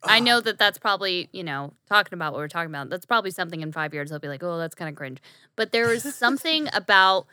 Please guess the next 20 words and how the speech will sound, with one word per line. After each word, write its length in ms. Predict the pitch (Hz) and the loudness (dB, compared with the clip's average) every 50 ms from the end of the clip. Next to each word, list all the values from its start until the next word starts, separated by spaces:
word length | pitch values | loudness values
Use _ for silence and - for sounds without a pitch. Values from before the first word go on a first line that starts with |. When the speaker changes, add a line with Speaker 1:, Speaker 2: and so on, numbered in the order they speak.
| _ _ _ _ _ _ 240 - | _ _ _ _ _ _ -16 -8
Speaker 2:
Well, 100 | 226 285 | -4 -4
it's 100 | 294 285 - - | -4 0 2 4
purposeful 540 | - 370 427 415 359 - - - 175 151 | 6 6 6 4 2 -6 -6 -6 -6 -4
cringe. 500 | - - 180 190 - - 143 - - - | -2 0 0 0 0 0 -6 -10 -10 -6
Speaker 1:
Well, 160 | - 311 339 330 | -2 0 0 2
yeah. 320 | 330 370 381 220 160 - - - | 4 6 6 6 4 4 0 -6
So 400 | - - - 285 294 269 233 - - | -6 0 4 4 4 4 0 -8 -12
what, 460 | - 220 214 233 269 262 247 - - _ _ _ | -14 -6 0 2 4 4 4 2 -2 _ _ _
what 360 | - - 214 254 262 254 - - - | -12 -4 0 2 2 2 2 2 2
I 200 | 214 254 320 370 | 4 4 4 2
wanna 220 | 370 359 339 262 | 2 0 0 0
really 240 | 190 185 196 202 190 | 0 -2 -4 -4 -4
focus 360 | 165 - 190 185 202 185 - | -6 -6 -8 -8 -8 -8 -8
on 260 | 190 175 165 165 160 151 | -6 -6 -4 -4 -6 -10
today 640 | - 165 170 180 220 247 190 165 151 143 143 - | -12 -10 -8 -6 -4 -2 -2 -2 -2 -4 -6 -6
is 340 | - 190 190 190 185 - - _ _ _ _ _ _ _ _ _ _ _ _ _ _ _ - | -6 -6 -6 -6 -8 -12 -16 _ _ _ _ _ _ _ _ _ _ _ _ _ _ _ -4
things 400 | 254 247 247 254 262 269 226 - | -2 -2 0 0 -2 -2 -4 -4
that 220 | - 220 208 202 190 | -2 0 0 2 2
are 120 | 185 185 | 0 -2
not 500 | 185 185 185 190 190 196 202 214 220 - | -2 -4 -4 -2 2 4 4 4 2 2